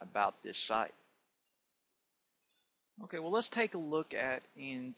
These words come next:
uh, see what we need to do uh, now, um, as far as analyzing our keyword. Um,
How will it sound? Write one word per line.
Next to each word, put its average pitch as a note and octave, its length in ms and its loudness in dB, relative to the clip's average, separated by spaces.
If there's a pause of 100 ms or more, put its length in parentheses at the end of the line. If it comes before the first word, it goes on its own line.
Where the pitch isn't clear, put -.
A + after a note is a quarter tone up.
(120)
uh, A#2 200 -4
see E3 280 2
what C3 240 2
we D3 160 -4
need D3+ 240 -6
to - 80 -10
do B2+ 420 -4 (500)
uh, A2 240 0
now, A#2 540 0 (220)
um, A2 420 -6 (100)
as G#2+ 120 -8
far B2 360 2
as G#2+ 340 -2
analyzing A2+ 640 -4
our G2 140 -6
keyword. B1+ 440 -6 (1600)
Um, A#2+ 400 -2